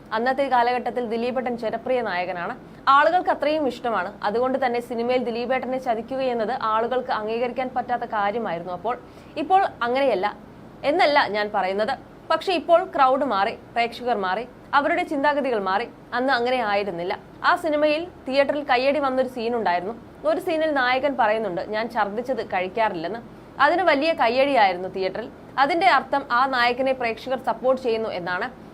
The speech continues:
അത് കേട്ടപ്പോൾ അമ്മയ്ക്ക് വലിയ സങ്കടമായി. കാരണം അമ്മ സ്വന്തം മകളെയാണ് സ്ക്രീനിൽ കാണുന്നത്, കഥാപാത്രത്തെയല്ല.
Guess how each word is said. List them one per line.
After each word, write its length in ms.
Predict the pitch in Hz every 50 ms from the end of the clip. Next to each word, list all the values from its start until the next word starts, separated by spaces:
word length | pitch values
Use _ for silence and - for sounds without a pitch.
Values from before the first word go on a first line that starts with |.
| - - 285
അത് 160 | 311 302 370
കേട്ടപ്പോൾ 480 | 359 320 294 254 320 311 - 294 294 285
അമ്മയ്ക്ക് 380 | - 240 240 247 269 285 285 320
വലിയ 240 | 294 254 240 233 247
സങ്കടമായി. 540 | 240 240 196 190 190 226 226 190 165 170 165
കാരണം 640 | - - - - 302 302 302 294 330 339 - 220
അമ്മ 200 | 254 254 269 294
സ്വന്തം 340 | 320 294 302 277 277 285 302
മകളെയാണ് 440 | 294 269 247 254 285 285 269 247 226
സ്ക്രീനിൽ 460 | 226 - - 233 240 240 254 277 285 277
കാണുന്നത്, 480 | 254 226 220 226 233 226 226 226 - -
കഥാപാത്രത്തെയല്ല. 1120 | - - - 220 208 196 226 226 226 262 262 254 262 254 233 233 196 156 151 175 240 -